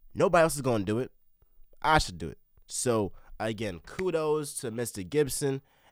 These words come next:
and his work with being a visionary to really get more black talent in sports. And, you know, I, I, I, I just can't thank him enough for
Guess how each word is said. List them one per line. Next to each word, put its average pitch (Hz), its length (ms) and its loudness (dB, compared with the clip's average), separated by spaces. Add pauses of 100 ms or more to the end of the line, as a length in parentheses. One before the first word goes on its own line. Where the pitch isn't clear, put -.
and 117 320 -2 (280)
his 127 380 -2
work 110 480 -4 (260)
with 107 140 -6
being 120 160 0
a 101 40 -2
visionary 107 720 -4 (300)
to 104 320 -6 (340)
really 107 380 -4 (760)
get 117 220 -4
more 101 280 -4
black 104 340 -4
talent 98 460 -4 (480)
in 107 160 -6
sports. - 640 -6 (260)
And, 87 240 -4
you 92 80 -4
know, 98 80 -4
I, 90 220 -4
I, 104 200 -2
I, 101 180 -2 (140)
I 104 100 -2
just 90 200 -10
can't 107 300 -4
thank 98 200 -4
him 95 140 -4
enough 87 440 -4 (260)
for 90 420 -4